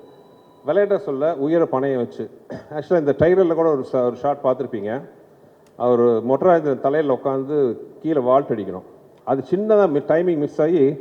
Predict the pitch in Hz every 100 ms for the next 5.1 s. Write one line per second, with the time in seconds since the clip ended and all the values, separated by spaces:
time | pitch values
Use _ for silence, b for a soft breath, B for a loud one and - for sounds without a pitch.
0 | B B B B B 156 196 214 196 131
1 | 131 120 104 - - - - - _ 98
2 | 104 - 147 190 190 190 151 120 135 143
3 | - - 170 220 185 131 - 214 220 208
4 | 233 202 196 160 139 127 120 117 131 196
5 | 196